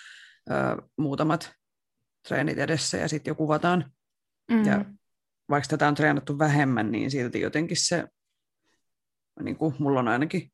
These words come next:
Speaker 1: luottavainen mieli, että siitä, että se on kaikilla hanskassa ja et ei,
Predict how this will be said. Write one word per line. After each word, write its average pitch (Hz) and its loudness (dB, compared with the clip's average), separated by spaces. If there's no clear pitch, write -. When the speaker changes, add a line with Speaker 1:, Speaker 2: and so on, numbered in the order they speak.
Speaker 1:
luottavainen 180 0
mieli, 180 0
että 185 -2
siitä, 190 -6
että - -12
se 151 -4
on - -2
kaikilla 139 -2
hanskassa 185 -2
ja 220 -2
et 226 -8
ei, - -4